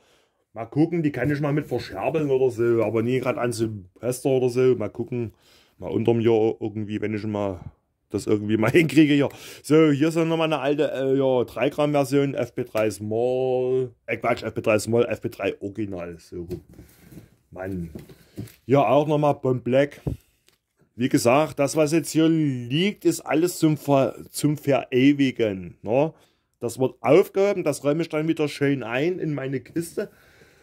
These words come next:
So. Dumbum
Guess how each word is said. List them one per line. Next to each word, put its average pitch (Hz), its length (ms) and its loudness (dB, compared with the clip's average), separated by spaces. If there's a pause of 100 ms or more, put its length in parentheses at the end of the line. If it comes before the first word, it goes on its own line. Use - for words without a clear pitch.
(1300)
So. 160 680 6 (3000)
Dumbum 147 720 4